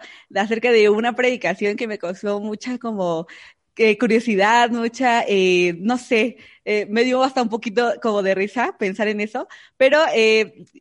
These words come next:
eh, había un pastor que se llama Javier Jordán, eh, supongo que es Jordán, pero, pues, él clasificaba a las parejas en diferentes tipos, ¿no?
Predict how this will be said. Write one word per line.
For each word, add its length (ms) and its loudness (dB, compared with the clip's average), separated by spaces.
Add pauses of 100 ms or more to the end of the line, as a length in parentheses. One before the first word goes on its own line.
eh, 400 0
había 180 -2
un 60 -6
pastor 420 -2
que 100 -8
se 60 -12
llama 240 -2
Javier 500 -6 (580)
Jordán, 340 -4 (100)
eh, 280 -8
supongo 260 -12
que 140 -8
es 80 -10
Jordán, 380 -6 (320)
pero, 380 2
pues, 300 0
él 360 -2
clasificaba 600 -6
a 40 -6
las 140 -10
parejas 480 -8
en 160 -12
diferentes 540 -10
tipos, 300 -12
¿no? 160 -10